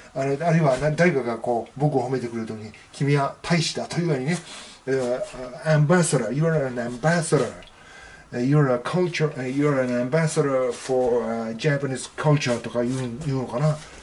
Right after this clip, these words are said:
ちょっとね、えー、正しい英語は知りませんけど、こういう時にアンバサダーという言い方すると思うんですね。あの、だから、本当の大使じゃないんですよね。これは、あの、あの、大使みたいな役割を果たす。だから、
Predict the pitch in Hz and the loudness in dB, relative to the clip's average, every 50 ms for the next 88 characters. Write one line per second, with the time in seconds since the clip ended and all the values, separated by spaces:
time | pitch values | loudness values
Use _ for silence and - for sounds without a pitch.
0 | - - 175 156 147 127 127 127 113 - - - - - - - - 131 131 131 | -6 -2 0 2 2 2 2 0 -4 -8 -12 -18 -20 -20 -10 -4 -2 0 2 2
1 | 127 120 - - - - - - 143 143 151 147 - 160 151 131 127 120 123 120 | 0 0 -2 -10 -18 -10 -4 0 4 4 4 4 4 2 2 2 4 2 2 0
2 | 110 - - 151 131 131 123 143 131 113 117 113 110 - - - - - - - | -2 -4 -4 -4 -4 -2 -2 -2 -2 -2 -4 -6 -8 -10 -12 -18 -20 -12 -4 2
3 | 175 170 175 175 165 156 160 151 139 131 131 127 123 139 143 143 143 - 139 120 | 4 4 6 6 4 2 2 0 -2 -4 -4 -4 -2 -2 -2 -2 -2 -2 -2 -2
4 | 120 117 - 127 120 120 117 127 113 110 - - 135 120 117 104 104 101 98 - | -4 -4 -4 -4 -4 -2 -2 -4 -4 -6 -8 -8 -8 -8 -8 -12 -12 -16 -12 -8
5 | - 170 180 - - - - - - - - - - - - - - - 131 127 | -6 -6 -6 -6 -10 -18 -20 -20 -20 -20 -20 -20 -20 -20 -20 -20 -16 -10 -8 -6
6 | 127 123 123 139 139 170 156 139 131 147 165 156 - - - - - 185 220 226 | -6 -6 -6 -2 -2 0 0 0 2 0 0 0 -2 -8 -8 -2 0 4 4 4
7 | 220 - 262 247 233 220 226 226 180 147 - 117 110 120 131 113 101 - - 143 | 4 2 2 2 2 4 4 4 2 2 0 -4 -4 -4 -4 -6 -8 -8 -6 -6
8 | 190 190 - - - - - - - - 156 151 160 160 - 127 143 151 - 175 | -6 -6 -8 -14 -20 -20 -20 -18 -8 -2 0 0 2 2 0 -2 -2 -2 -4 -4
9 | 175 175 175 - - 151 165 147 - - - 131 165 226 - 247 214 156 123 113 | -6 -6 -4 0 4 4 4 4 2 0 0 2 4 4 6 4 4 2 0 -4
10 | 110 - 113 110 104 - - - - - - - 143 135 127 127 123 | -6 -6 -8 -8 -8 -10 -12 -14 -14 -14 -12 -8 -6 -2 0 0 -2